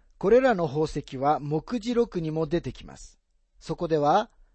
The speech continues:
これらの石が新しいエルサレムの土台を構成すると書かれています。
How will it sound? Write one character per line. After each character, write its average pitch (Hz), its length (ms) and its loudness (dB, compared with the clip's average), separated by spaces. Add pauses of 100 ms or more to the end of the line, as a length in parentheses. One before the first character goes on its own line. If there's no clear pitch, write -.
こ 180 120 -2
れ 175 100 6
ら 160 140 0
の 151 100 -4
石 151 300 -6
が 151 260 0 (140)
新 233 460 -2
し 233 320 -6
い - 120 -12
エ 160 100 0
ル 196 120 -2
サ 220 180 -2
レ 220 120 2
ム 185 120 -6
の 156 140 -2
土 143 180 0
台 160 240 6
を 151 160 2
構 185 320 -4
成 170 320 -4
す - 180 -12
る 175 120 -6
と - 160 -2
書 160 180 -8
か 143 140 -4
れ 120 80 -4
て - 120 -18
い 82 60 -16
ま - 140 -20
す。 - 200 -20